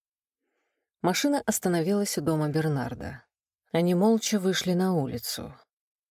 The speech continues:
"У Таруза есть алиби", заявил детектив, глядя на Алису поверх крыши автомобиля. "И чем же он занимался?" Она подхватила рюкзак,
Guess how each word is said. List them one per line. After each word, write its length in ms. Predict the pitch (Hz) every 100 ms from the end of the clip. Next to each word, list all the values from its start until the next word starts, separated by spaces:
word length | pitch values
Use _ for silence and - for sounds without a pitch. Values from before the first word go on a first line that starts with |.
| _ _ _ _ _ _
"У 80 | 156
Таруза 560 | 170 160 190 254 170 147
есть 480 | 123 170 170 - -
алиби", 640 | 185 185 143 123 - 139 - _ _ _ -
заявил 520 | 160 165 165 165 170
детектив, 560 | 156 165 - - 220 -
глядя 360 | 160 180 175 160
на 180 | 165
Алису 320 | 160 202 - 208
поверх 500 | 180 165 170 147 -
крыши 360 | 165 160 -
автомобиля. 760 | 160 - 165 160 131 - 123 - _ _ _ _ _ _ _ _ _
"И 140 | 233 233
чем 240 | 294 269
же 100 | 262
он 120 | 254
занимался?" 760 | 240 269 254 147 131 - - - _ _ _ _ _ _
Она 220 | 175 180
подхватила 600 | 180 - 190 190 196 185 175
рюкзак, 540 | 170 156 196 214